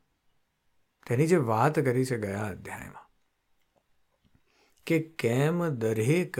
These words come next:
આપણે જીવનનો ભાગ ભોગવવાનો છે,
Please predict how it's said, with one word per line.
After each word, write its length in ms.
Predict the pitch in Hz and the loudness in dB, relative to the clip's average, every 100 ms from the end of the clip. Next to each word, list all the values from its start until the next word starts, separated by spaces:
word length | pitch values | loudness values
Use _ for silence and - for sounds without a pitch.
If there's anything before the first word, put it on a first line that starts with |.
| 110 - - - - _ _ _ _ _ - | -8 -12 -20 -20 -20 _ _ _ _ _ -4
આપણે 540 | 123 120 139 143 139 | -4 0 0 0 0
જીવનનો 680 | 139 123 117 127 131 123 131 | -2 -2 -2 0 0 0 -2
ભાગ 440 | 123 101 117 135 127 | -4 -4 -2 0 0
ભોગવવાનો 800 | 104 104 101 104 - - 50 | 0 -2 -2 -6 -8 -14 -16
છે, 240 | 64 - | -20 -20